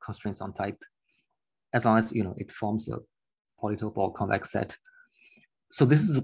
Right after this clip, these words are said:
I claim it's a pretty general, uh, uh, framework.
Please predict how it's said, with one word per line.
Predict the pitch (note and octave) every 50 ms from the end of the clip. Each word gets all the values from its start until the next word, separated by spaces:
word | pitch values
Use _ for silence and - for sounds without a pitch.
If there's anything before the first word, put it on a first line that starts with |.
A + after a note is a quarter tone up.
| - _ -
I | B2
claim | A#2+ - C#3+ C#3 B2+
it's | A#2 -
a | A#2+ G2+ - _ -
pretty | - - D#3 E3 D#3+ A#2+
general, | A2 A2 G#2+ G#2 A2 A2 G#2+ G#2 G2+ - - - - B1+ - - E2 E2+ - _ _ _ _ _ _ _ _ _ _ -
uh, |
uh, | - - - - -
framework. | - - - A2+ A2 C3 C#3+ A2 G2+ C3 C#3+ - -